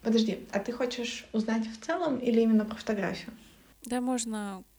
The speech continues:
Speaker 2: в целом, можно про фотографию. Ну, то есть, как ты думаешь? Ну вот, просто твои мысли. <laughs> Делись.
Speaker 1: Хорошо. А, ну, во-первых, во-первых, я очень люблю откладывать.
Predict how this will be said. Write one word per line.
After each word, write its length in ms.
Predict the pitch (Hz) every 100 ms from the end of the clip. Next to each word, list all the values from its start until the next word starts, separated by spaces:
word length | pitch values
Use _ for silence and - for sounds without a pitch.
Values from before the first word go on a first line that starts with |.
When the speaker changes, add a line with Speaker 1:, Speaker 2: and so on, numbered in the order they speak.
| _ _ _ _ _ _ _ _ -
Speaker 2:
в 160 | -
целом, 400 | - 208 214 240
можно 340 | 208 196 - 202
про 160 | - 202
фотографию. 640 | - 196 208 208 - 202 - - -
Ну, 220 | 240 214
то 100 | 233
есть, 180 | 226 -
как 220 | 247 240
ты 160 | - 220
думаешь? 580 | 202 202 185 175 - - _
Ну 180 | 214 208
вот, 260 | 180 - - _ _ _ _ _ _ _ _
просто 260 | - 285 -
твои 200 | - 180
мысли. 340 | 220 - 240 - -
<laughs> 920 | 226 208 - _ _ _ _ _ - -
Делись. 400 | 214 180 - - -
Speaker 1:
Хорошо. 380 | - - - - - - - 277 - - - _
А, 560 | - 247 247 240 226 220 - -
ну, 220 | 240 269
во-первых, 640 | 220 208 254 320 262 220 -
во-первых, 540 | 214 214 185 196 - - - -
я 140 | 247 311
очень 240 | - 233
люблю 560 | 185 175 226 269 247 - - -
откладывать. 760 | 220 - 165 151 - - -